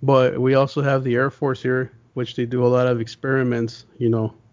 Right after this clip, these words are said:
out in the desert all the time. So it could be something new. I don't know, but it's pretty trippy 'cause, uh,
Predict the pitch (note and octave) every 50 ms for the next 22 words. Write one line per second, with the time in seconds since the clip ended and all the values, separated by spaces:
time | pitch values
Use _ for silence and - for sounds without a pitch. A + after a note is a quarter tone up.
0 | _ - A2+ A2+ A#2 A#2+ A2+ G#2+ G#2+ A#2 A2+ A#2 A#2 A#2 A2 G#2 G#2 A2 A#2 A#2
1 | A2 G#2+ - - - A#2 A2+ G#2+ G2 F2+ - - - - - A2 G#2+ G#2+ - -
2 | - C#3 C3+ C3+ C#3 B2+ - - C#3 C3+ C3+ B2+ C#3 B2+ B2 A#2+ A#2+ B2+ C3 C3
3 | B2+ B2 - - _ - B2+ B2+ A#2+ A#2+ A#2+ B2 B2 A2+ A#2 A#2+ A#2 A2+ A2+ -
4 | _ _ _ _ _ - - _ _ _ _ _ _ _ _ _ - B2 B2 -
5 | - - C#3+ D3 B2+ A2+ - C#3 C#3 C3+ - B2 A#2+ A2+ - C3 A#2+ A2+ B2 B2
6 | - A#2+ A#2+ A#2 A2+ A2 G#2